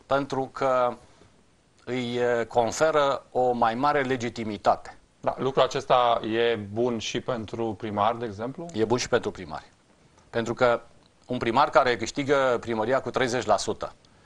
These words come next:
Speaker 1: la o prezență la vot de patruzeci la sută, practic are doisprezece la sută. Dacă intră în turul doi și face cincizeci la sută, înseamnă că deja are le-, legitimitate. Indiferent că este independent, indiferent că face parte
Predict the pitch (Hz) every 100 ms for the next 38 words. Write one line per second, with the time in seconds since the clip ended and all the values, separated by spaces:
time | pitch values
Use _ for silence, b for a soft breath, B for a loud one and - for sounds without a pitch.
0 | b b - 104 101 107 131 143 139 117
1 | 98 120 107 - 120 127 101 110 101 90
2 | 139 151 - 156 - 160 160 160 160 175
3 | 175 - - - _ _ _ _ B B
4 | B B B - 107 107 117 110 127 175
5 | 160 123 147 147 120 113 117 76 - 101
6 | - 131 - - 131 123 123 110 - 104
7 | - 139 - 127 135 135 143 127 113 104
8 | 104 127 107 110 107 107 98 110 101 104
9 | 98 95 - 80 - b b - 240 196
10 | - 123 190 - 113 - 123 104 101 87
11 | 80 151 165 - 131 123 104 117 131 101
12 | 117 101 - 113 104